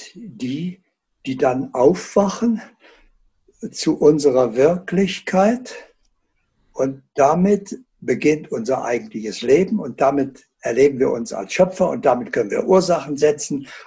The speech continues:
unsere Zukunft bestimmen und so weiter. Aber darüber gibt es ja eine Regierung. Ja,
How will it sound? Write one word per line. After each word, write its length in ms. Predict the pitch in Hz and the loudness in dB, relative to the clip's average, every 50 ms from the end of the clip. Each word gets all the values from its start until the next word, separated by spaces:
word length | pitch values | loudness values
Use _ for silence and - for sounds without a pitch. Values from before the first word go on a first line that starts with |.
| _ _ | _ _
unsere 260 | 117 110 117 120 113 | -14 -10 -8 -6 -6
Zukunft 580 | 110 - 185 185 180 185 - 160 156 139 - - | -2 2 4 4 4 2 0 -2 -2 -2 -6 -8
bestimmen 520 | - 131 - - - 147 143 143 139 - | -8 -8 -8 2 4 4 4 4 2 -4
und 220 | - 151 131 123 113 | -6 -8 -10 -6 -4
so 160 | 143 123 107 | -4 -4 -2
weiter. 380 | 104 107 98 90 - - 101 - _ _ _ _ _ _ _ _ _ _ _ _ _ _ _ _ _ _ _ _ | -2 -4 -6 -8 -12 -16 -20 -20 _ _ _ _ _ _ _ _ _ _ _ _ _ _ _ _ _ _ _ _
Aber 220 | - - 131 147 147 | -6 0 2 2 2
darüber 640 | 151 147 147 143 131 170 208 226 - - 123 113 - _ _ _ _ _ | 4 2 0 0 2 2 2 2 0 -2 -6 -6 -10 _ _ _ _ _
gibt 280 | - 151 143 - - - | -6 -6 -6 -6 -6 -8
es 180 | 156 139 - - | -8 -8 -4 -2
ja 180 | 147 151 - | -2 -2 -2
eine 260 | - 151 135 135 131 113 | -4 -4 -4 -4 -4 -4
Regierung. 760 | 127 120 127 160 165 175 156 123 110 117 - 87 90 - - _ _ _ _ _ _ _ _ _ _ _ _ _ _ _ _ _ _ _ _ _ _ _ _ _ _ _ _ _ _ - | -6 -6 -2 2 4 4 4 4 4 0 -2 -4 -8 -14 -20 _ _ _ _ _ _ _ _ _ _ _ _ _ _ _ _ _ _ _ _ _ _ _ _ _ _ _ _ _ _ -12
Ja, 280 | - 123 139 160 - | -8 -8 -8 -8 -10